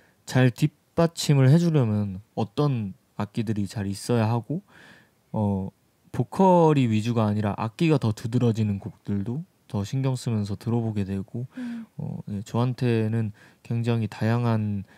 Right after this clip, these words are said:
Speaker 1: 경험을 하게 해준 노래여서 골라봤습니다.
Speaker 2: 음, 그러면 스티비 원더의 곡 말고 이제 제이콥 콜리어 버전의 매력이 특별히 또 어떤 게 있을까요?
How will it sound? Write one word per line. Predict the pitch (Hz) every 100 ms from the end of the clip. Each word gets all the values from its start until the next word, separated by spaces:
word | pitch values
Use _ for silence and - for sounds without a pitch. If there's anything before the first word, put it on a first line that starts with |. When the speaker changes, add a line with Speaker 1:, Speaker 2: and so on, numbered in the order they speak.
| _
Speaker 1:
경험을 | - 110 110 110
하게 | 113 143
해준 | 131 120 98 90 _ _ _ _ _ -
노래여서 | 104 101 95 90 _ _ _ 104 98 101 92 _ _ _
골라봤습니다. | - 113 98 92 - 90 - - _ - - _ -
Speaker 2:
음, | 226 208 196 190 190 _ - - - _
그러면 | - 240 214
스티비 | - 392 359 277
원더의 | 202 196 185 185 175 175 180
곡 | - 196 -
말고 | 170 170 170 175 226 180
이제 | 165
제이콥 | - 233 247 247 -
콜리어 | 240 214 190
버전의 | 185 185 190 185 185 185 175 156
매력이 | 170 190 202 196 185 180 165 -
특별히 | 269 359 330 202
또 | - 156
어떤 | - 175 185
게 | 170
있을까요? | - - - -